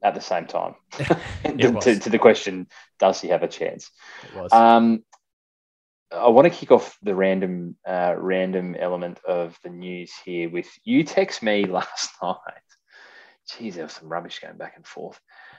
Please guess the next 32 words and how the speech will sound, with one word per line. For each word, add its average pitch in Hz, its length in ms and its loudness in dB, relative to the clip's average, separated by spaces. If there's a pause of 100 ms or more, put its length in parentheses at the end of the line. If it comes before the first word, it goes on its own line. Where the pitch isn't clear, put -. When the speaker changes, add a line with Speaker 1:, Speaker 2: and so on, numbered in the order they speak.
(140)
Speaker 1:
Um, 98 240 0
Speaker 2:
Good - 120 -8
shit. - 300 -10 (460)
Speaker 1:
that - 200 0
you 117 540 4
wanted 117 340 2
to - 120 -10
kickstart 95 760 2 (680)
a 98 80 -4
new 104 340 -2
segment, 87 520 -6 (580)
um, 175 520 -4 (680)
probably 113 260 4
a 98 60 8
working 92 460 2
title. 113 480 2 (140)
So, 85 320 2 (400)
you 90 140 -14
know, 90 140 -6
feel - 240 -4
free 107 220 -4
to 101 60 -6
drop 87 220 -4
us 87 140 -8
a - 40 -10
line 92 320 2 (160)
if 98 140 -16
you've 85 120 -18
got 92 120 0
a 85 40 2
better 87 280 0
idea, 92 360 -2